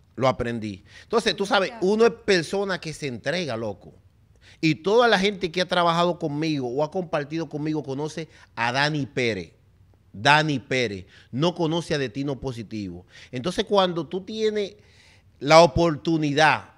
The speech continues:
Speaker 2: Ujú.
Speaker 1: de defender a Dani Pérez, no Destino Positivo, tú agarras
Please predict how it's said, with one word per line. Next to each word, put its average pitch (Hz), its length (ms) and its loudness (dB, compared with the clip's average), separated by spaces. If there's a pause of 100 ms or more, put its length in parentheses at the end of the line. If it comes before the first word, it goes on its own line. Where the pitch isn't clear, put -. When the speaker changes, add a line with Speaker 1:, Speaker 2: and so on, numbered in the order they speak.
Speaker 2:
Ujú. 220 280 -16
Speaker 1:
de 156 160 2
defender 160 580 0
a 180 80 4
Dani 180 280 2
Pérez, 113 440 0
no 135 220 -2
Destino 175 420 -4
Positivo, 120 680 -6 (560)
tú 175 240 8
agarras 185 520 6